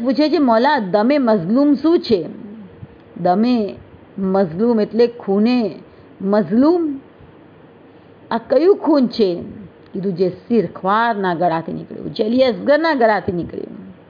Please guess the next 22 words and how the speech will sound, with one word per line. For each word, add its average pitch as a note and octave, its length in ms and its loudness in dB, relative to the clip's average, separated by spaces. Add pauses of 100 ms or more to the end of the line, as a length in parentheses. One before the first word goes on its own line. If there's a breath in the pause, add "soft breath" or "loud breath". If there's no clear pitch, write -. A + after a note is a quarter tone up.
(1160 loud breath)
અને E3+ 260 0
મઝલૂમે F3+ 540 -2
કરબલાના F3+ 760 0
હાથો F3 460 -2
પર - 160 -8
આવ્યું." - 420 -16 (2500 loud breath)
અઝીઝો, E3 420 -4
એમ B3 220 0
નહીં D#4 220 0
કે B3+ 80 -4
કોઈને A3+ 260 2
ઔલાદ G3 460 2
નથી F#3+ 500 -6 (540 loud breath)
અને B3 260 0
એ C4 60 2
અલી A#3+ 220 2
અસગરના A#3 400 2
ખૂને A3 340 2
ના G3+ 120 2
હકનો F#3+ 380 -2
વાસ્તો F3+ 360 -4
આપે, F3 440 -8